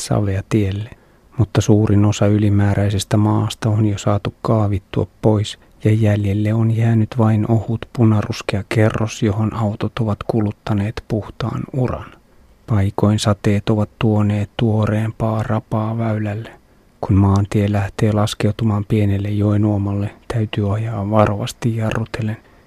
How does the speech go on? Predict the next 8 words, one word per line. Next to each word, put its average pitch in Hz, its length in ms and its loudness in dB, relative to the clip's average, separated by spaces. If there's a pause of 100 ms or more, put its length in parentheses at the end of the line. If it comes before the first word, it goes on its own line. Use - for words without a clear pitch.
sillä 104 340 -2
saviliejulla 101 920 -2
kuorutettu 110 640 -2
sementti 104 580 -6
on 101 240 -2
liukasta. - 600 -6 (420)
Alkaa - 440 -4
tihuttaa. - 640 0